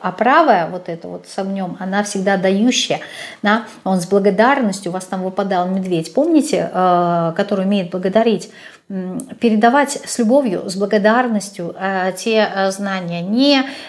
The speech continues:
э, путём, м, целеполагания, менеджмента и всего такого. Это не вы. У вас, э, природа интуитивная. Да, вы живёте в потоке, по луне.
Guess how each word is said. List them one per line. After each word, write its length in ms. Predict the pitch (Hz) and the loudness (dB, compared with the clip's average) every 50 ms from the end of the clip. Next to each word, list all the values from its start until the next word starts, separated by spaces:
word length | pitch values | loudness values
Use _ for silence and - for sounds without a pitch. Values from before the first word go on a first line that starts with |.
| - | -4
э, 160 | - 220 220 208 | 2 2 4 6
путём, 680 | 214 240 233 220 233 285 262 - - 339 349 320 262 254 | 8 6 6 6 4 0 0 4 6 8 8 8 6 2
м, 560 | 226 220 220 208 202 202 202 202 202 202 202 | 0 0 -2 -2 -2 -2 -4 -4 -6 -6 -4
целеполагания, 1000 | - - 262 247 247 247 240 233 226 214 262 285 311 320 302 294 285 269 262 247 | 0 2 2 2 4 4 2 2 4 4 4 2 4 2 2 0 0 0 -2 -2
менеджмента 960 | 240 240 269 294 311 302 294 269 - 247 247 240 254 247 240 240 240 233 233 220 226 | -2 0 0 0 0 0 0 -2 -2 -4 -4 -2 -2 -2 0 2 2 4 2 2 0
и 540 | 226 226 226 226 226 226 220 220 220 214 202 | -2 -2 -2 0 0 0 0 0 0 0 0
всего 280 | 208 - - 214 214 220 | -2 -2 0 0 0 2
такого. 460 | 220 214 220 - 202 180 180 175 170 - - | 2 0 2 2 0 0 0 -2 -4 -4 2
Это 320 | 254 277 302 285 294 254 | 4 6 6 6 6 4
не 160 | 220 214 214 214 | 4 4 4 2
вы. 320 | 202 214 214 196 175 170 - - - - - - - | 2 2 2 0 0 -4 -10 -18 -20 -20 -20 -14 -6
У 120 | 202 220 | -4 -4
вас, 360 | 214 220 254 262 254 - - - | 0 2 2 2 2 0 0 0
э, 160 | 226 220 220 | 0 0 0
природа 520 | 220 - 240 269 277 294 247 180 170 175 | 0 0 0 0 2 2 0 0 0 -2
интуитивная. 720 | 185 190 190 220 220 226 220 - 277 262 - 175 147 160 170 - - - - - - _ _ _ - | -4 -4 -4 -4 -4 -4 -4 -6 -6 -6 -6 -8 -10 -10 -12 -18 -20 -20 -20 -20 -20 _ _ _ -8
Да, 340 | 175 185 190 196 190 180 180 | -2 2 2 4 4 2 0
вы 420 | 180 202 233 240 233 233 233 226 | 0 2 2 2 4 2 2 0
живёте 400 | 214 220 226 220 240 233 240 - 208 | 0 0 2 2 2 2 2 -2 -4
в 100 | 214 - | -4 -2
потоке, 480 | - 214 220 294 277 262 - 180 165 - - - - _ _ _ _ _ _ | -4 -2 0 0 -2 -2 -2 -8 -12 -12 -16 -20 -20 _ _ _ _ _ _
по 60 | - 220 | -2 0
луне. 400 | 220 233 240 254 285 262 180 | 2 4 4 4 4 4 2